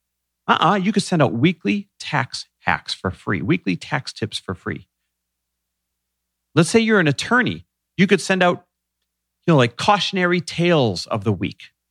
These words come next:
things to watch out for. There are so many cool things that if you got creative that you could send out daily or multiple times a week or weekly.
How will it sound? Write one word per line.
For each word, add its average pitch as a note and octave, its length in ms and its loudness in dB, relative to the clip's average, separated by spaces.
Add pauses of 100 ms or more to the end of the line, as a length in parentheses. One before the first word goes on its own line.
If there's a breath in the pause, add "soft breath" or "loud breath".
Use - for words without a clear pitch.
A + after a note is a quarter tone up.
(220)
things G3 220 4
to G3 100 0
watch D3+ 260 0
out C#3+ 180 -2
for. - 260 -12 (1300)
There G3+ 100 6
are G3+ 80 2
so - 420 0
many A#3+ 240 0
cool G3+ 260 2
things C3+ 280 2
that A#2 80 4
if A2 120 0
you C#3+ 60 4
got A2 220 0
creative G2+ 240 0
that F#2 40 -2
you A2 60 -2
could A2 140 -4
send G#2+ 160 0
out E2+ 100 -2
daily A2 340 0
or C2 120 -6
multiple A2+ 340 -4
times G#2 220 -2
a G2+ 40 -4
week G#2 240 -4
or F2+ 100 -4
weekly. - 420 -8